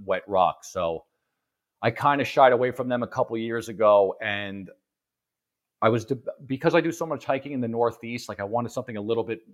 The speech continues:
with a, with a thicker sole because I was, we have so many rocks and roots around this area that I want a little bit more protection on my foot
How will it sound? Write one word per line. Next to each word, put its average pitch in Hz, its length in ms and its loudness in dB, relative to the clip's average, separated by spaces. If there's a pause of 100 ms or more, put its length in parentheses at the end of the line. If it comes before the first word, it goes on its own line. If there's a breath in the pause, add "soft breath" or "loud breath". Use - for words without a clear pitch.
(120)
with 117 200 -6
a, 95 200 -4
with 98 160 -14
a 92 40 -20 (120)
thicker 117 280 -2
sole 110 420 -2
because 101 280 -10
I 98 100 -6
was, 104 320 -14
we 120 100 -8
have - 60 -10
so 123 120 -2
many 117 140 -2
rocks 101 460 4
and 92 140 -14
roots 113 240 -6
around 101 200 -2
this 95 160 -8
area 110 440 0 (720)
that 101 100 4
I 101 40 8
want 107 220 2
a - 20 0
little 113 160 2
bit 110 100 -2
more 104 140 -4
protection 110 500 -4
on 98 80 -4
my 87 120 -4
foot 120 280 -6